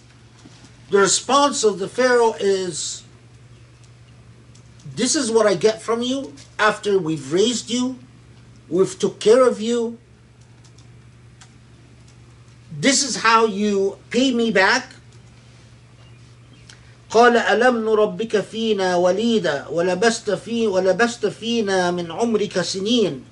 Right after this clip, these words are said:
Didn't we raise you? And you've spent years with us.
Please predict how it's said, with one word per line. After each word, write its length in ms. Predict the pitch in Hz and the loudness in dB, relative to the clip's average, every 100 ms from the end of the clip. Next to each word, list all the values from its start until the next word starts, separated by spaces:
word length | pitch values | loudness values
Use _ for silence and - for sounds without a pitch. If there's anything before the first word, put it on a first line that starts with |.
| - - - - - | -20 -20 -20 -20 -4
Didn't 260 | 247 302 208 | 0 0 -2
we 180 | 247 220 | 2 6
raise 380 | 220 285 254 160 | 6 4 -2 -8
you? 220 | 123 110 - _ - - - - - - | -14 -18 -20 _ -20 -20 -20 -20 -10 0
And 180 | 220 | 0
you've 220 | 202 240 220 | 2 -4 -4
spent 500 | - - 285 262 - | -6 0 0 0 -10
years 480 | 185 226 294 240 | -6 -2 0 0
with 180 | 180 160 | -2 -2
us. 260 | 156 147 | -2 -4